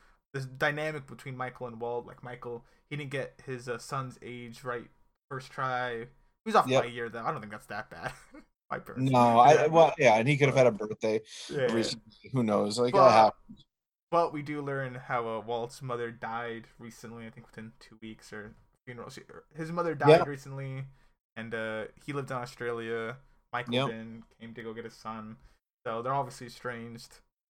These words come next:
Speaker 1: not, you know, very close.
Speaker 2: Yeah. A-, a-, and it's just interesting, you know, uh, point about Australia is, is, uh, Damon Lindelof has, uh, something of an obsession with Australia.
Speaker 1: <laughs>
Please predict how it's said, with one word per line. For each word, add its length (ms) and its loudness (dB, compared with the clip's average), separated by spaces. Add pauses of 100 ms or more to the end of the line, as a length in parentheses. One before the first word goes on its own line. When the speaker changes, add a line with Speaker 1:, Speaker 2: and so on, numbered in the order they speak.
Speaker 1:
not, 200 -10
you 60 -18
know, 120 -12
very 200 -8
close. 580 -12 (600)
Speaker 2:
Yeah. 460 4 (400)
A-, 40 -6
a-, 380 2
and 120 4
it's 160 4
just 280 -2
interesting, 680 -2 (140)
you 180 -4
know, 300 -2
uh, 120 -6 (420)
point 320 2
about 400 4 (440)
Australia 720 6
is, 360 -2
is, 280 -4
uh, 260 4 (180)
Damon 240 6
Lindelof 480 6 (360)
has, 460 8
uh, 300 4
something 400 -2
of 100 -2
an 80 -2
obsession 520 0
with 100 2
Australia. 600 2 (100)
Speaker 1:
<laughs> 280 -20